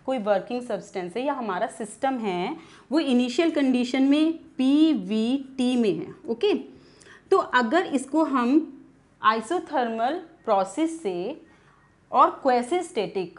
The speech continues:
प्रोसेस से slowly, slowly पॉइंट्स चेंज करके एक फाइनल स्टेट तक लेके जाते हैं,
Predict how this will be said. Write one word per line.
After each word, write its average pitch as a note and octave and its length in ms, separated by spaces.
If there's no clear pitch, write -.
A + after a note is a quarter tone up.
प्रोसेस F3+ 480
से G3 220
slowly, C4 640
slowly G3 380
पॉइंट्स A#3+ 560
चेंज C4+ 280
करके G3+ 640
एक D4+ 320
फाइनल B3 440
स्टेट C4+ 360
तक A3+ 120
लेके F#3+ 260
जाते F3 340
हैं, F3+ 360